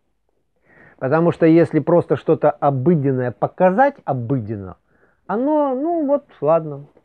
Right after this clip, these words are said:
и что? А если это показать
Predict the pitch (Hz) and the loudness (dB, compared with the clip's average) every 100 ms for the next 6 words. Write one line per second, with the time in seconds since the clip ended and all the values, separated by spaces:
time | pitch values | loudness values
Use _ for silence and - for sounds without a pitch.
0 | _ - 107 - 139 - _ _ _ _ | _ -16 -16 -10 -12 -12 _ _ _ _
1 | _ _ _ _ _ _ _ _ - 147 | _ _ _ _ _ _ _ _ -6 -4
2 | 143 135 131 135 - 139 139 127 | -2 -2 -2 -4 -2 0 2 0